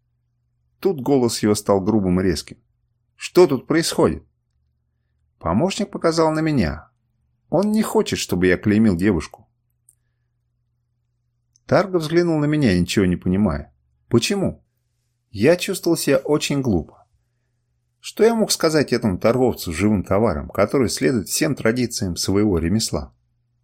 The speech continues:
Разве я мог сказать ему, что не хочу, чтобы девушке было больно? Он счёл бы меня сумасшедшим. Но разве у меня была иная причина?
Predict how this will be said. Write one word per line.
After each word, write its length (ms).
Разве 420
я 100
мог 220
сказать 440
ему, 320
что 220
не 80
хочу, 360
чтобы 260
девушке 440
было 220
больно? 420
Он 260
счёл 340
бы 160
меня 260
сумасшедшим. 800
Но 180
разве 380
у 20
меня 260
была 340
иная 220
причина? 600